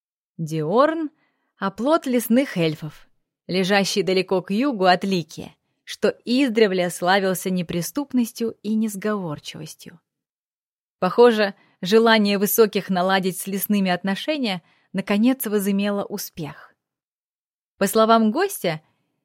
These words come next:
юные диорнские девы — поступили на обучение к одному из известных нарнских магов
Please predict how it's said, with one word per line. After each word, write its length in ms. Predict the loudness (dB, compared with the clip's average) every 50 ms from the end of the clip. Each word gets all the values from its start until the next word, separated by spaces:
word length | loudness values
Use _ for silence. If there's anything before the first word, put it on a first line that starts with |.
| _
юные 520 | -4 0 0 2 2 4 4 6 6 6 4
диорнские 720 | 4 4 4 6 6 6 4 2 0 -4 -8 -4 -4 -4
девы — 520 | -4 -4 -2 0 0 0 0 -2 -4 -6 _ _ _ _ _ _ _
поступили 500 | -6 -6 -2 -2 -2 0 0 4 4 4
на 180 | 4 4 2 2
обучение 580 | 0 -2 -4 -2 -2 -2 -2 0 0 -2 -2
к 80 | 0 0
одному 380 | 0 0 0 0 2 2 2
из 180 | 2 0 0 -4
известных 920 | -8 -6 -6 -6 -4 -4 -4 -2 0 0 0 0 0 0 -2 -2 -2 -2
нарнских 640 | -4 -2 0 0 0 0 -2 -4 -8 -12 -14 -8 -6
магов 540 | -6 -4 -2 0 -2 -2 -2 -4 -8 -10 -12